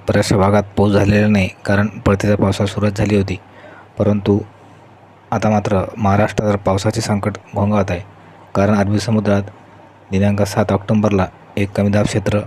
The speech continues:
निर्माण झाले आणि कमी दाब क्षेत्राची तीव्रता वाढवून ते डीप डिप्रेशनमध्ये जाण्याची दाट शक्यता आहे. आणि त्यामुळेच महाराष्ट्रातील, अ, पाचही विभागात हलक्या स्वरूपाचा, तर कुठे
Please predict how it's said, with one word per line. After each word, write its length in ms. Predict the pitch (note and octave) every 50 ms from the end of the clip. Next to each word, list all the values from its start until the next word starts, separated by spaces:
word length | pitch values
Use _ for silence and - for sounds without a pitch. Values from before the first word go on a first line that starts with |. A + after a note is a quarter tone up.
| - - - - - - - - - - - - -
निर्माण 320 | F#2+ F#2+ G2 G2+ G#2 G2
झाले 220 | G2 G#2 G#2+ G#2 G2
आणि 180 | F#2+ G2 G2
कमी 200 | G2 G2+ G2+ G#2
दाब 120 | G#2 G#2+ G#2+
क्षेत्राची 420 | - - - - G#2 G#2 G2 F#2+ G2
तीव्रता 320 | - G2 G2+ G2+ G2+ G#2 G2
वाढवून 240 | G2+ G#2+ G#2 F#2+
ते 100 | F#2+ G#2
डीप 180 | F#2+ G2 G2+ F#2+
डिप्रेशनमध्ये 500 | G2 F#2+ F#2+ G2+ G2 - G#2+ G2+ G2+ G2
जाण्याची 240 | G2 G2 G2 G2+ G2
दाट 200 | F#2 F#2+ G2+ G2+
शक्यता 400 | - A2+ G2 - A2 G2 - F2+
आहे. 100 | E2 - - - - - - - - - - - - -
आणि 120 | G2 G2 G2
त्यामुळेच 440 | G#2+ G#2 G#2 G#2 G#2 G#2+ G#2+ A2 - - - - - - - G#2+
महाराष्ट्रातील, 680 | G2 F#2+ G2+ G#2 A2 G#2+ - G#2+ G2+ - G#2+ G2+ G2+ G2+ - -
अ, 140 | - A2 G2
पाचही 380 | G2 G2 G2+ G2+ G2+ A#2+ A2 G#2+
विभागात 380 | G#2 G#2 G#2 G#2+ G2+ G2+ F#2+ G2 - - - - - - - - - - - - - - - G2+
हलक्या 380 | G2+ G2+ G2 - A2 G#2 G#2 - - - - - - - -
स्वरूपाचा, 460 | - G#2 G2 G2 G#2+ G#2 F#2+ G2+ G2
तर 140 | G2 A2+ G2
कुठे 320 | - - F#2+ G#2+ G#2 G#2